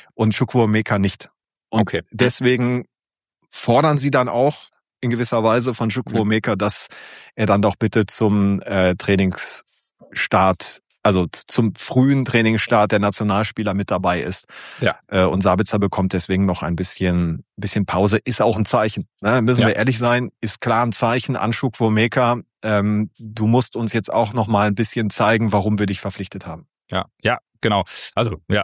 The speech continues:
Speaker 2: gut, dass wir das aufgeklärt haben. Äh, ich hab's, äh, genau, hat-, hatte ich irgendwie noch so im Hinterkopf, dass das ja auf dem Spielberichtsbogen stand da,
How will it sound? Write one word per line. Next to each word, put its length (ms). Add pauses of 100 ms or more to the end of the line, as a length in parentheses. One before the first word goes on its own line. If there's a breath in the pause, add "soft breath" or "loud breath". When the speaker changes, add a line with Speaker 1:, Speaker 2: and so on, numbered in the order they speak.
(160)
Speaker 2:
gut, 140
dass 60
wir 80
das 100
aufgeklärt 500
haben. 240
Äh, 520
ich 60
hab's, 240
äh, 220 (100)
genau, 240
hat-, 180
hatte 160
ich 60
irgendwie 180
noch 80
so 80
im 80
Hinterkopf, 400
dass 140
das 100
ja 200
auf 180
dem 100
Spielberichtsbogen 600
stand 240
da, 140